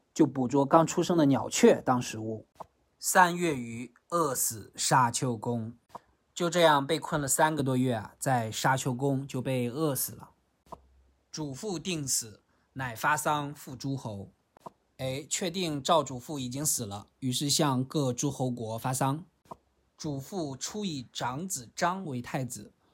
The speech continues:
后得吴娃爱之，未不出者数岁。赵主父啊，刚开始以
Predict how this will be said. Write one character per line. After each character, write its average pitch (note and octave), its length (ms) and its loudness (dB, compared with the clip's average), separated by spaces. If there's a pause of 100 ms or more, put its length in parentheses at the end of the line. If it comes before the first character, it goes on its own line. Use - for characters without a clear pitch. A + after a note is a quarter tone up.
(100)
后 F3 240 4
得 C#3 220 0
吴 C#3 260 2
娃 A2+ 360 -2 (120)
爱 D#3 160 0
之， C3+ 400 -6 (400)
未 F3+ 220 6
不 D#3+ 160 0
出 F3 280 -4
者 C#3 340 -6 (180)
数 - 280 -2
岁。 D#3 380 -2 (960)
赵 F#3 180 6
主 C3+ 160 -2
父 D#3 180 -2
啊， B2+ 120 2
刚 F3+ 220 0
开 G3 200 -4
始 C3 360 -2
以 B2+ 260 -4